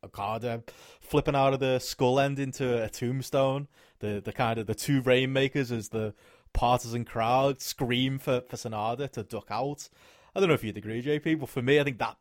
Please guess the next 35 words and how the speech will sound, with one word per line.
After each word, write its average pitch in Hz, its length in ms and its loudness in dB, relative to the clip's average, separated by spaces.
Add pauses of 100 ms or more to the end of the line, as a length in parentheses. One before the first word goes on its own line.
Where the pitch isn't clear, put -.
(160)
stuff - 320 -6
was 113 140 -6
enough 101 280 -8
for 135 180 -8
me 139 180 -8
to, 95 260 -12 (440)
you 104 160 -8
know, 95 80 -8
forgive 117 580 0
maybe 131 220 -4
the 127 80 -10
first 131 320 -4
half 131 180 -4
of 139 80 -12
the 143 80 -10
match. 104 220 -10
I, 170 120 -2 (240)
you 156 80 0
said, 143 240 6
Joe, 170 240 6
it's 127 140 0
very 113 300 0
similar 104 380 -6
to, 98 340 -8 (340)
to 135 100 0
what 117 180 4
Okada 110 460 0
and 101 80 -6
Sanada 98 400 -8
always 117 360 -4
do, 147 200 -4
but 117 120 -8
I'd 113 180 -4
kinda 156 280 -6
say 151 360 -8